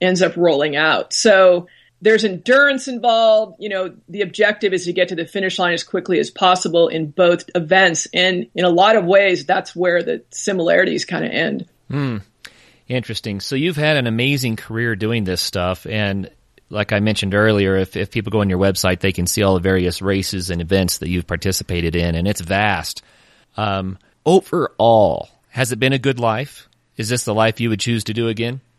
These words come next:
Speaker 1: Oh, yeah, absolutely. I have no question. I mean, I, you know, one of the things I sort of jokingly say to people is, like, if I, if I died tomorrow, I, I got, I have no regrets. <laughs> It's been a good run. It's been a good run. And, and, you know, I think,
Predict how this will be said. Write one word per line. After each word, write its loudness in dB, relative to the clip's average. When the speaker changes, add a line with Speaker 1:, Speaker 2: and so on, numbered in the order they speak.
Speaker 1:
Oh, 4
yeah, 4
absolutely. -6
I 0
have 2
no 4
question. -2
I -4
mean, 4
I, 2
you 0
know, 2
one 2
of -2
the 4
things 0
I -2
sort -8
of -12
jokingly -2
say 2
to -2
people -4
is, -6
like, -4
if -4
I, 4
if -4
I 4
died 2
tomorrow, 0
I, -10
I 0
got, 0
I 0
have 0
no 0
regrets. -2
<laughs> 4
It's -4
been 2
a 0
good -6
run. -2
It's -20
been -2
a -4
good 0
run. 0
And, -6
and, 0
you 2
know, 6
I 6
think, -4